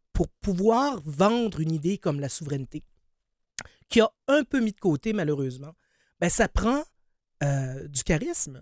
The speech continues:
ça prend du bagou, ça prend une personne qui est capable d'être proche des gens et ça prend un projet de société. Dans mon cas, à moi, là, ma vision à moi de M.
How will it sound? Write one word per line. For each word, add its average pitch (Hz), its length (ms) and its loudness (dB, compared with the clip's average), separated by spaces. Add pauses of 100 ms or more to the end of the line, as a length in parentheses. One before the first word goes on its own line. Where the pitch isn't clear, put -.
ça - 180 0
prend 180 180 0
du 147 140 -2
bagou, 190 400 0 (380)
ça - 240 4
prend 320 160 0
une 339 80 -2
personne 247 320 0
qui - 80 0
est 165 40 -2
capable 175 280 0
d'être 156 180 0
proche 202 300 0
des 165 160 2
gens 160 240 -2 (420)
et 302 80 4
ça 247 200 2
prend - 200 -2
un 294 80 0
projet 170 300 0
de - 40 -6
société. 135 460 -6 (300)
Dans 143 280 -2
mon 143 220 -4 (100)
cas, 277 140 6
à 202 80 4
moi, 226 240 -2
là, 254 80 -2
ma 147 240 0
vision 170 400 0
à 180 80 -2
moi 175 140 -4
de 240 60 -4
M. 185 60 -2